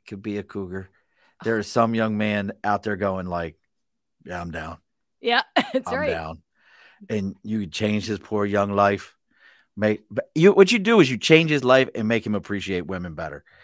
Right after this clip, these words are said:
Speaker 2: Yeah.
Speaker 1: 'Cause he, 'cause you're probably gonna yell at about some shit, and he's gonna feel like, "Damn, my mom just yelled at me. I gotta fix my shit."
Speaker 2: <laughs> That's it,
Speaker 1: And he'll be
Speaker 2: exactly.
Speaker 1: complete, he'll be completely better after it's all over with.
Speaker 2: Yes.
Speaker 1: But at, now you can't go nowhere after the show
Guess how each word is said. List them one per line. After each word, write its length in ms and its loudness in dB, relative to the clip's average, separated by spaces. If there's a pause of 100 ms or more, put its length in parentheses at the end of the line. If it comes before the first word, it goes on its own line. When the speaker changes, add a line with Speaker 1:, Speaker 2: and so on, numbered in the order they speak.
Speaker 2:
Yeah. 200 -14
Speaker 1:
'Cause 160 0
he, 160 -4 (220)
'cause 200 -4
you're 120 -2
probably 320 0
gonna 120 -2
yell 220 -2
at 60 -2
about 300 -8
some 140 -12
shit, 160 -10
and 80 -12
he's 100 -12
gonna 140 -12
feel 180 -8
like, 220 -8 (380)
"Damn, 180 -6
my 80 -2
mom 320 0
just 180 -10
yelled 240 -4
at 140 -12
me. 80 -12
I 80 -8
gotta 180 -6
fix 280 -2
my 120 -4
shit." 280 -10 (180)
Speaker 2:
<laughs> 260 -4
That's 260 -6
it, 80 -6 (140)
Speaker 1:
And 140 0 (280)
he'll 180 0
be 120 4
Speaker 2:
exactly. 20 2
Speaker 1:
complete, 520 -2 (120)
he'll 200 6
be 160 2
completely 480 -2
better 340 0
after 280 -4
it's 160 -10 (180)
all 240 -2
over 200 -8
with. 220 -12 (360)
Speaker 2:
Yes. 220 -10
Speaker 1:
But 180 2
at, 200 2 (100)
now 100 -2
you 160 -4
can't 260 2
go 100 6
nowhere 380 6
after 200 -2
the 80 0
show 380 -4